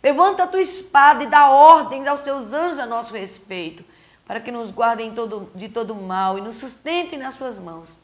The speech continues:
para não tropeçarmos com o nosso pé em pedra.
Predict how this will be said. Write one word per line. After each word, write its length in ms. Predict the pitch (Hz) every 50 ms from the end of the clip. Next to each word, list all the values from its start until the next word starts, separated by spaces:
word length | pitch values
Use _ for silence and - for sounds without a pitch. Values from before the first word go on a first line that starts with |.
| _ _ _ _ _ _ _ _ _ _ _ _ _ _ _ _ _ _ _ _ _
para 100 | - 220
não 200 | 220 214 214 208
tropeçarmos 680 | 214 208 214 208 208 208 202 196 - 185 185 185 185
com 120 | 180 - 196
o 40 | 190
nosso 300 | 185 185 180 - 175 170
pé 140 | - 175
em 120 | 175 170 160
pedra. 480 | _ _ 165 165 160 160 156 156 160